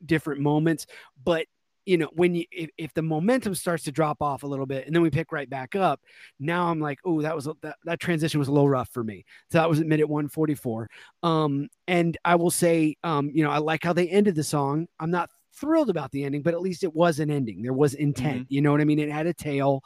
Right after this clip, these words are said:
Speaker 1: and that was at least an ending. So I like that. I felt like, um, he sang, you know, the Destiny line at the very end was a bit too high. Probably could have done without that one. That one wasn't very strong for me. Um, but I will say that I,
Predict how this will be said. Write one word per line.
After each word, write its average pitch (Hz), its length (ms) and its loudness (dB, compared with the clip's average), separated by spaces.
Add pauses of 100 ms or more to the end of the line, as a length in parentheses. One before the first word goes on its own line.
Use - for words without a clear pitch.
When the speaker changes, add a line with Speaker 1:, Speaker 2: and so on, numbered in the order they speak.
(280)
Speaker 1:
and 160 120 0
that 165 160 2
was 160 140 2
at 160 100 2
least 147 280 0
an 147 100 0
ending. 131 340 -2
So 131 140 -4
I 147 120 0
like 160 260 0
that. 135 220 -6
I 156 140 -4
felt 240 200 4
like, 240 240 -2 (240)
um, 160 240 -2 (380)
he 175 140 0
sang, 190 480 2
you 170 100 2
know, 151 200 4
the 139 80 0
Destiny 165 540 0
line 139 300 -4
at 131 100 -6
the 131 80 -8
very 151 360 0
end 139 300 -4
was 131 140 -8
a 120 80 -8 (100)
bit 156 220 -2
too 147 180 0
high. 147 540 -8 (320)
Probably 196 340 4
could 175 160 0
have 143 120 0
done 151 180 2
without 143 340 -2
that 147 200 -2
one. 151 140 0
That 147 140 -2
one 151 160 0
wasn't 151 320 -2
very 143 220 -2
strong 151 420 -2
for 156 160 -4
me. 160 240 -2 (540)
Um, 156 280 0 (380)
but 233 300 4
I 247 120 6
will 302 220 6
say 175 480 0 (200)
that 165 500 -2 (180)
I, 156 380 -4